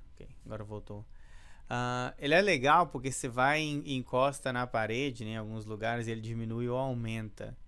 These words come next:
Então, pra mim, a jogabilidade é simples, a, a ideia do minimalismo é super simples. Você vê que a pontuação final ficou apenas seis pontos de diferença pro próximo e mais seis pro próximo aqui, tá vendo? Então foi bem próximo esse aqui também, ó, tá vendo?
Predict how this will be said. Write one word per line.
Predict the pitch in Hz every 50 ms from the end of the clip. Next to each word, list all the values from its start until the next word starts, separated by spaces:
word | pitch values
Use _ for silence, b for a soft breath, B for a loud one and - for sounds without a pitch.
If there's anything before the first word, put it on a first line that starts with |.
| B B B B B B B B B -
Então, | 120 117 143 143
pra | 143 180 180 175
mim, | 156 156 170 180 180 180 - -
a | - 143 139 135
jogabilidade | 127 147 175 190 190 175 185 180 160 165 160 156 151
é | 151 135
simples, | - - - 151 147 151 147 143 147 143 143 143 139 135 - - - - - - -
a, | - 120 120 120 117 117 117 117 113 113 110 110 110 110 113 110 110 - -
a | -
ideia | 120 120 117 113 123 135 135 143 151 156 147
do | 147 147
minimalismo | 147 147 143 143 139 131 127 131 120 123 123
é | 113
super | - - 143 139 131 113
simples. | - - - 127 127 123 123 123 123 117 - - B B B B B B B
Você | - 120
vê | 135 135
que | - 139
a | 131
pontuação | - 147 139 135 - 143 135 131 - - 139 135
final | - - 131 117 117 123 123 123
ficou | - - -
apenas | 117 - 131 123 123 113
seis | - - - - - - 156 160 156 147 - - - -
pontos | - - 131 135 135 123 - - 117 107 110
de | 113 107
diferença | 110 117 113 - - 113 107 107 110 113 117 110 - 120 107
pro | - 104 104 98
próximo | - - 117 107 110 113 110 - - - 107 104 107 104 b b b b b b b b
e | - 104
mais | 104 110 113 113 110 -
seis | - - - 110 110 113 110 -
pro | - 110
próximo | 110 - 107 110 107 110 - - 110 101
aqui, | - 117
tá | 107 - 104
vendo? | 107 107 104
Então | - 110 104
foi | 110 107
bem | 101 110 120 127
próximo | 117 - 107 104 107 107 104 - 110 107
esse | 101 - 104
aqui | 98 - 113 104
também, | - - 101 101 101 101 101
ó, | 98
tá | - 104
vendo? | 107 113 117